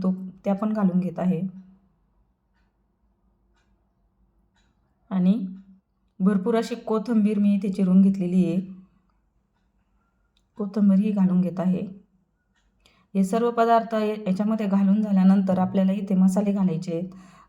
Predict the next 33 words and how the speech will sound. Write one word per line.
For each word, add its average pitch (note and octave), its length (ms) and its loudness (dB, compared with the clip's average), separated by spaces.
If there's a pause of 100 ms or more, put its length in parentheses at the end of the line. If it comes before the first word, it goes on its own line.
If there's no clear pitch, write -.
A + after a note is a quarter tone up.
(160)
तर G3 100 2
त्यामध्ये A3 480 0
मी G3+ 120 2
इथे, G#3+ 160 -4
बघा, F#3+ 380 2 (320)
एक G#3 200 -6
चमचा F#3+ 440 4
लाल F#3+ 360 2
तिखट A3 220 -2
घालून F#3+ 300 2
घेतलेला F3+ 340 -2
आहे. F#3 480 0 (520)
आपण A3 220 2
इथे A#3+ 140 0
हिरव्या G3 300 4
मिरच्या G3 260 2
घातल्यामुळे F#3+ 540 2 (360)
तिखट A3+ 260 -2
थोडंसं F#3+ 340 2
कमीच G3+ 300 4
घालायचं F#3 420 0
आहे. D#3+ 140 -6 (920)
त्यानंतर G#3+ 500 2
ह्याच्यामध्ये G3+ 480 2
मी, G3 220 6 (640)
अं, F3 360 -4 (160)
अर्धा F#3+ 260 2
चमचा F#3 680 2
गरम F#3 200 4
मसाला G3 400 2
घालून F#3 260 2
घेतलेला E3+ 360 -2
आहे F3 300 -2